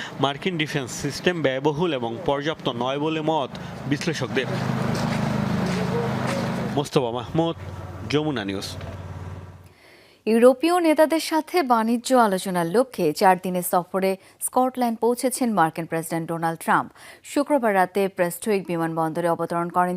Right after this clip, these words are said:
Speaker 2: তিনি। রোববার ইউরোপীয় কমিশনের প্রেসিডেন্ট উর্সুলা ভন দে লেয়েনের সঙ্গে বৈঠকের কথা তার। এই সফরে ব্রিটিশ প্রধানমন্ত্রী কেয়ার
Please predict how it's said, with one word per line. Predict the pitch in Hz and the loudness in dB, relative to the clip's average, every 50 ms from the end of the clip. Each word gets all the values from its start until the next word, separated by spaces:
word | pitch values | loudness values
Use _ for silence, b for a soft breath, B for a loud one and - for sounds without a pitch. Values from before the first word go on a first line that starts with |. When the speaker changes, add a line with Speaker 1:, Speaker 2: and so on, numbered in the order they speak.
| 180 | -4
Speaker 2:
তিনি। | - 208 233 294 311 B B B B B B 240 | -4 0 0 0 -2 B B B B B B 8
রোববার | 254 277 277 220 214 185 196 302 349 - 226 | 8 8 8 8 6 6 6 6 4 0 -2
ইউরোপীয় | 220 220 233 220 - 240 226 220 - | 0 0 0 0 2 0 0 4 4
কমিশনের | 202 190 185 185 - 208 196 180 175 185 | 2 2 2 0 -4 -2 -2 -2 0 0
প্রেসিডেন্ট | 180 180 180 - 214 233 240 - - - 240 | -2 -2 0 0 -2 0 0 -2 -4 -4 -4
উর্সুলা | 240 262 269 - - 285 277 269 262 247 202 | -4 -4 -6 -6 -2 2 4 4 4 4 4
ভন | 196 170 165 160 160 | 0 0 0 0 -2
দে | 165 165 165 | -4 -4 -2
লেয়েনের | 165 165 170 170 170 170 175 165 - 208 | 0 0 0 0 0 0 -2 -2 0 0
সঙ্গে | 196 196 202 208 220 233 247 B B B B B B 202 | 0 0 2 2 2 0 0 B B B B B B 4
বৈঠকের | 220 254 269 - 277 220 - 160 135 - | 4 4 4 2 -2 -4 -2 -4 -4 -4
কথা | 160 - - 160 - | -6 -6 -6 -4 -4
তার। | 143 - B B B B B B 262 | -4 -4 B B B B B B 0
এই | 269 - | 2 4
সফরে | - 302 302 302 - 330 339 330 262 | 6 4 4 4 2 0 2 2 0
ব্রিটিশ | 269 302 311 - 370 - - - | 0 -2 -2 -2 -4 -6 0 0
প্রধানমন্ত্রী | 294 277 302 294 277 294 294 277 - 302 302 285 - | 0 0 2 2 2 2 2 2 2 0 -2 0 2
কেয়ার | 269 247 226 | 2 4 4